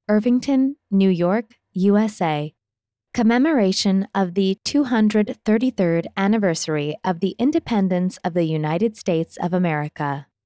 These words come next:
You must know that we have left the era before the coming of heaven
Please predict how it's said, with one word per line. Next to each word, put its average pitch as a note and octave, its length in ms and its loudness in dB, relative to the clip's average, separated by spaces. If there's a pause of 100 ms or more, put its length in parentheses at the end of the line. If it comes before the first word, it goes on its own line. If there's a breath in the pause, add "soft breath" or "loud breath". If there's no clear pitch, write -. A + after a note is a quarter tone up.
(1200)
You A3+ 200 4
must A3+ 360 2
know E3 460 0 (140)
that G#3 220 0
we C4 180 2
have C#4+ 240 -6
left F3 460 -4 (100)
the G3+ 180 -2
era E3+ 400 0
before G3+ 460 -2
the A#3 100 -4
coming F3+ 480 -2
of G3 80 -4
heaven D#3 480 -6